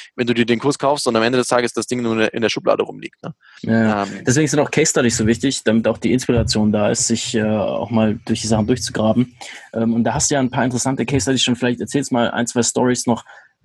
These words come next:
Speaker 2: äh, was denn möglich ist, wenn man in die U S A expandiert. Also was an Wachstum einfach möglich ist mit derselben Produktpalette oder denselben Produkten,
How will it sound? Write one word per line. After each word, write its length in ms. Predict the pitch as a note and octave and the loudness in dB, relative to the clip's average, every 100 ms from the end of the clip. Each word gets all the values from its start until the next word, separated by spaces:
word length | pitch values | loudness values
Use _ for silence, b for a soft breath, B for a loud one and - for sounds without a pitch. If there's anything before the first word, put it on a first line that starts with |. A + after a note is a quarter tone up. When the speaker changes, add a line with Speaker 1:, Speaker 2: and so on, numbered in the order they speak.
| B2+ | -6
Speaker 2:
äh, 100 | - | -2
was 220 | A#2+ B2+ | 0 2
denn 120 | B2 | 2
möglich 520 | A2 A#2 D3+ - G#2+ F2+ | 4 2 2 0 -2 0
ist, 340 | G2 - - _ _ | 0 -2 -4 _ _
wenn 300 | _ A2 A2 | _ -2 2
man 240 | G#2+ G#2+ C2+ | 2 2 0
in 180 | A2 A2 | 0 0
die 80 | |
U 100 | - | 2
S 140 | A2 - | 0 0
A 120 | G#2+ | 0
expandiert. 760 | A2+ - G#2 G#2 A#2+ - - - | -2 -2 -2 2 0 0 -6 -4
Also 300 | A2+ G#2 G#2+ | -2 0 0
was 200 | A2+ - | 0 2
an 320 | G#2+ F2+ - - _ _ - | 0 -2 -6 -20 _ _ -6
Wachstum 640 | A#2 - - G#2+ G#2 A2+ - | -2 -2 0 0 2 0 -2
einfach 240 | G#2 G#2 | -6 -2
möglich 300 | G#2 G#2+ G#2 | 0 0 -2
ist 240 | A2+ - | -4 -2
mit 140 | A2 G#2+ | -2 -2
derselben 440 | G#2 A2 A2+ A#2 | 0 2 4 2
Produktpalette 640 | A2+ A2+ - A2 A2 - G#2 | 2 -2 -2 0 0 0 -2
oder 140 | G2+ | 0
denselben 400 | G#2 G2+ A2 A2 | -2 0 0 -2
Produkten, 480 | G#2+ A2 - A2 | -2 -4 -2 -2